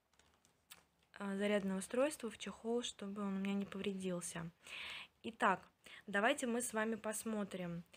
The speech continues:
что же у нас с вами здесь внутри. Внутри у нас здесь с вами вот такая вот подкладочка простая серого цвета. А,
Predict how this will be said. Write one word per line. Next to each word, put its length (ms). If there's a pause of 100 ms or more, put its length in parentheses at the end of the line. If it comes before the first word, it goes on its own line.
(280)
что 280
же 160
у 80
нас 260
с 60
вами 240
здесь 380
внутри. 560 (280)
Внутри 360
у 20
нас 560
здесь 480
с 80
вами 240
вот 200
такая 300
вот 160
подкладочка 760
простая 560
серого 420
цвета. 640 (800)
А, 260